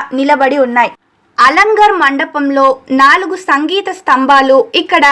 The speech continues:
ఆకర్షణీయంగా కనిపిస్తూ పర్యాటకులను ఆకర్షిస్తాయి. ఆలయంలోకి ప్రవేశించగానే కుడివైపు ఉన్న అలంగర్ మండపంలో ఒకే గ్రానైట్తో చెక్కబడిన నాలుగు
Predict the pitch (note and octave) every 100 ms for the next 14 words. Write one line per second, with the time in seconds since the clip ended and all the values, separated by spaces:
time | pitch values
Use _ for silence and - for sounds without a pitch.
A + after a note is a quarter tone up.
0 | C4+ C4 B3 C#4 F#4+ G4 F4+ E4 D#4 D#4
1 | D4+ C4+ B3 C4+ C4+ - C4+ B3+ - D4
2 | D#4+ G4+ G4+ F#4+ D#4 C#4 C#4+ C#4+ - B3
3 | C4+ D4 C#4+ C#4 - B3+ A3 - - _
4 | - - C4+ F4+ A4 A4+ F#4 F#4 F4+ D4+
5 | C#4 D4+ E4 D4+ C#4+ D4 C4+ C4+ C4+ C4
6 | - E4+ F#4 G4+ G4+ G4 D#4+ D4 C#4+ C#4
7 | - - C4 D#4 F#4 F4+ F4 D4 C4 C4
8 | C#4+ C#4 C4 C4 C4 - _ _ _ _
9 | _ - C#4+ C#4 G#4+ A4 D#4+ C#4+ D#4+ F4+
10 | F4+ F4+ F4+ - C4+ - D4 C#4+ C#4 C4+
11 | C4+ - B3+ C4+ C#4+ F#4 F4+